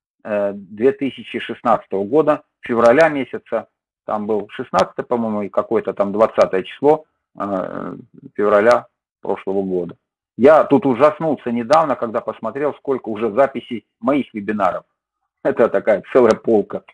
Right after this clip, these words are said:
записей. Я уже не говорю о записях моих коллег. Это просто, в них можно потеряться, конечно.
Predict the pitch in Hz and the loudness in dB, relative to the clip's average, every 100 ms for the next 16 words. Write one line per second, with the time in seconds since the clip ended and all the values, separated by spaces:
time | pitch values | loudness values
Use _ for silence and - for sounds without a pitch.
0 | _ 98 151 156 135 135 120 - 113 143 | _ 2 2 2 -4 -6 -8 0 4 4
1 | 117 120 107 113 123 156 107 117 - 107 | 4 0 -2 0 4 4 2 -2 -4 -16
2 | - 107 101 - 98 80 _ _ _ 101 | -14 -14 -10 -6 -6 -8 _ _ _ -12
3 | 104 90 _ - 113 - - _ _ 110 | -10 -12 _ -4 -2 -2 -10 _ _ -2
4 | 151 147 139 117 - 107 156 127 - - | -2 2 0 0 -4 -2 2 2 0 -8
5 | 90 87 - | -10 -10 -16